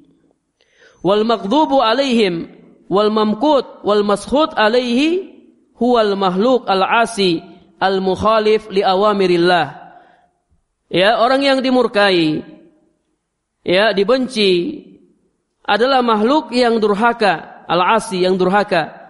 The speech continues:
al-mukhalif, yang menyelisihi perintah-perintah Allah Subhanahu wa taala.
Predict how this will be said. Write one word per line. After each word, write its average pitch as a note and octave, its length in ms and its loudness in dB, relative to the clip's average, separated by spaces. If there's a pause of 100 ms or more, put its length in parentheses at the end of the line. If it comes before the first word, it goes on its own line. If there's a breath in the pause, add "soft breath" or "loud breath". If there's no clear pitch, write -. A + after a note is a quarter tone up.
(280 loud breath)
al-mukhalif, G3+ 760 0
yang G#3 240 -2
menyelisihi G3 560 0 (480)
perintah-perintah G3+ 880 0
Allah G#3+ 520 0
Subhanahu F#3 520 0
wa D3+ 80 -2
taala. D3 720 -2